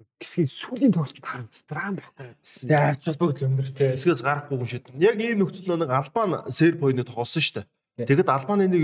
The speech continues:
Speaker 3: ерөнхий сайд нь юу явуулаад? Аа,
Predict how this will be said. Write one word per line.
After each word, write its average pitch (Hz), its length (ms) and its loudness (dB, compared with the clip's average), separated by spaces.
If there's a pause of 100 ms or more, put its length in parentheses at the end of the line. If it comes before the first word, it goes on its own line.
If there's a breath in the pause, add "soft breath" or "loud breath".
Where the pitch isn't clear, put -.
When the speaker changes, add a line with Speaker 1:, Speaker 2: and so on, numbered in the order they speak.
Speaker 3:
ерөнхий 160 160 -4
сайд 135 240 0
нь 120 240 -6 (160)
юу 127 240 2
явуулаад? 107 400 -6 (880)
Аа, 95 400 -4